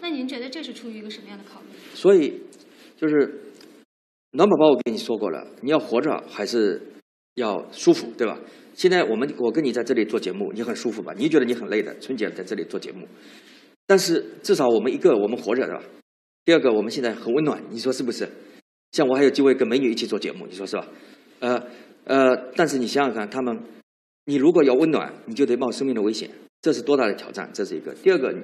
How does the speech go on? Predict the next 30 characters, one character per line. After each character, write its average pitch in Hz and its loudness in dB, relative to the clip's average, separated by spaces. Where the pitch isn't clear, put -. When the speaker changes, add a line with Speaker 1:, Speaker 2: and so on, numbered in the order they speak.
Speaker 2:
你 104 -10
想 104 -10
想 90 -10
看， - -18
最 120 -4
大 117 -2
的 120 -4
一 - -6
个 104 -8
问 90 -8
题， - -16
我 135 -2
们 180 2
穿 175 -4
防 117 -6
护 180 4
服 98 0
的， 113 0
是 - -10
不 - -10
是？ - -12
你 147 -2
穿 196 2
了 190 6
防 135 2
护， 143 0
二 - 2
级 127 -2
防 95 -8
护， 101 -2